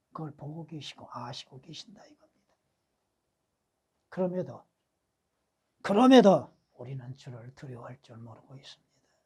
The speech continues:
주께서는 나의 길과 나의 눕는 것을 샅샅이 아시며 주님은 여러분의 행위들 다 아시고 계시고 보고 계신다는 겁니다. 여러분의 행위가 어디에서 나오는 것인지도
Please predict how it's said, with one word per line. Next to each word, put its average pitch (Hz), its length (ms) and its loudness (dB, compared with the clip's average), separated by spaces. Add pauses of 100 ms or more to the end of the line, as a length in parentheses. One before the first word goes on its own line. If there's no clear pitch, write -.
(1300)
주께서는 175 640 -2
나의 175 320 0
길과 175 380 0
나의 175 400 0
눕는 175 480 2
것을 165 380 -6
샅샅이 - 880 -8 (100)
아시며 185 500 -6 (1080)
주님은 151 480 -6 (1120)
여러분의 151 500 -2
행위들 139 640 -8 (600)
다 120 320 -12
아시고 147 380 -14
계시고 135 380 -16
보고 151 320 -12
계신다는 147 560 -16
겁니다. - 100 -20 (1700)
여러분의 185 440 4
행위가 190 460 0
어디에서 180 680 0
나오는 170 460 -4
것인지도 151 600 -8